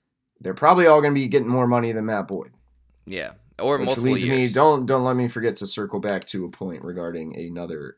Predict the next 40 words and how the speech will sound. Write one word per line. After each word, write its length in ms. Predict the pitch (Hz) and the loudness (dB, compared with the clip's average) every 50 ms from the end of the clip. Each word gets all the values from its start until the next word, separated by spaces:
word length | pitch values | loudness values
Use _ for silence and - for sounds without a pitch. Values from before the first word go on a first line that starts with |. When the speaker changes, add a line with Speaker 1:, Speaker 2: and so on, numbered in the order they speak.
| - | -18
Speaker 1:
Tigers 580 | - - 95 92 80 - 82 80 82 78 - - _ | -16 -12 -12 -12 -12 -12 -14 -14 -14 -14 -16 -16 _
starter 720 | - - - - - - 71 60 60 - - - - - _ _ _ _ _ _ _ _ | -12 -12 -10 -10 -10 -10 -12 -12 -12 -12 -14 -16 -18 -20 _ _ _ _ _ _ _ _
who 100 | - 85 | -16 -14
will 120 | 87 85 | -12 -10
make 220 | 80 87 82 - - | -10 -12 -12 -14 -16
fourteen 420 | - - 87 - - - 67 64 | -14 -12 -12 -12 -12 -16 -18 -18
million 300 | 71 67 52 50 50 50 | -18 -18 -20 -20 -20 -20
next 260 | 50 50 - - - | -20 -20 -18 -18 -18
year. 200 | - - - - _ _ _ _ - - _ - | -18 -20 -20 -20 _ _ _ _ -20 -20 _ -18
Anyway. 200 | - 92 - - - - | -18 -18 -18 -18 -18 -10
Speaker 2:
Well, 460 | - 98 104 104 104 101 90 - - _ - | -6 -4 -2 -2 -2 -2 -4 -6 -10 _ -4
I 140 | 98 131 165 | 0 0 0
actually 240 | 196 - - 135 117 | 0 -2 -4 -6 -6
was 140 | 113 113 101 | -6 -6 -4
about 220 | 98 113 113 - | 0 0 0 0
to 80 | 117 107 | -2 -2
go 180 | 110 123 156 | 0 0 0
there, 180 | 160 110 85 82 | 0 -2 -4 -6
so 140 | - - 98 | -6 -6 -6
you 160 | 95 98 98 | -4 -4 -4
wanna 180 | 101 104 104 | -4 -4 -4
go 120 | 101 - 107 | -4 -2 -2
Speaker 1:
All 60 | 104 | -2
right. 20 | 101 | 0
Speaker 2:
there 140 | 104 104 104 | 0 0 0
right 180 | 104 104 101 | 2 0 0
now? 180 | 107 110 117 143 | 0 -2 -4 -4
Speaker 1:
Let's 220 | 170 190 185 - | -6 -6 -8 -8
do 240 | - - 107 123 135 | -4 -2 0 2 2
it. 180 | 127 - - - | 2 0 -2 -8
Let's 280 | - 92 98 98 - - | -12 -14 -12 -12 -12 -8
do 160 | - 110 113 | -4 -4 -2
it. 180 | 107 - - _ _ _ _ _ _ _ _ _ _ _ _ _ _ _ _ _ _ _ - | -4 -4 -6 _ _ _ _ _ _ _ _ _ _ _ _ _ _ _ _ _ _ _ -8
Speaker 2:
Another 320 | 110 117 123 156 185 202 | -4 0 0 0 0 0
thought 300 | 180 - - 110 101 98 | -4 -2 -2 0 0 0
I 140 | 95 98 101 | 0 0 0
had, 360 | 101 107 101 104 113 131 143 | 0 2 2 2 2 2 2
I 100 | 123 101 | 2 2
was 240 | 104 104 101 104 101 101 | 0 0 -2 -4 -4 -4
like, 540 | 101 95 95 92 87 85 - _ _ _ | -2 0 0 0 -2 -4 -8 _ _ _